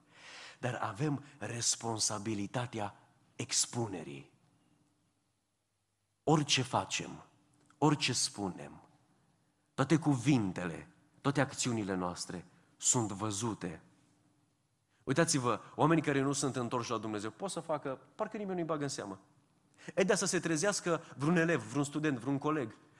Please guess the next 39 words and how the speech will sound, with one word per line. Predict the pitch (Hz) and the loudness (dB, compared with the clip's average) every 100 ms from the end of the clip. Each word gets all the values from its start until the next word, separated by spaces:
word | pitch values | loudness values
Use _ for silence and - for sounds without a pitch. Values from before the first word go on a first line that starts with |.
| - | -10
care | - 143 | 2 4
este | 139 151 147 | 6 4 2
pocăit | 131 123 135 104 - - _ | 0 0 0 -4 -6 -20 _
și | - | -6
să | 151 | -4
facă | 165 233 220 | 0 -2 -2
ceva | 190 180 | -4 -2
greșit. | 156 151 - 98 - _ - - | 0 -2 -2 -6 -10 _ -6 6
Atunci | 165 254 269 | 6 8 4
aveți | 196 208 - | 4 2 2
cum | 202 | 2
se | 202 | 2
reactivează | 196 190 - 202 262 202 | 2 2 0 0 2 2
în | 180 | 2
mintea | 220 196 | 2 0
tuturora | 180 214 202 208 | -2 -2 2 4
și | 190 170 | 2 0
toți | 262 - | 0 0
știu | - | -2
ce | 220 | 0
înseamnă | 202 208 202 | 2 4 4
pocăința. | 180 175 180 135 104 - - | 2 2 2 2 -2 -6 -6
Și | - | 0
încep | 175 262 | 2 2
să-i | 240 | 0
spună | 190 233 175 208 | -2 0 2 2
ăstuia | 202 165 135 107 - | 0 2 2 0 -2
ce | - 180 | 2 4
a | |
făcut | 160 175 196 | 4 2 2
greșit, | 170 170 156 - - - _ _ _ _ _ _ _ _ | 4 4 2 -2 -6 -20 _ _ _ _ _ _ _ _
unde | 165 175 | 4 8
a | 160 | 8
avut | 160 185 | 6 2
eroare. | 175 165 135 90 62 - _ _ _ _ _ _ _ _ - | 0 2 0 -2 -10 -16 _ _ _ _ _ _ _ _ -4
Frații | 180 190 165 | -2 0 -2
mei, | 80 58 - _ _ _ _ _ _ | -4 -6 -16 _ _ _ _ _ _
realitatea | - 131 151 147 147 185 185 139 | -2 2 4 4 2 0 -2 -2
este | 110 98 - 90 | -2 -4 -6 -10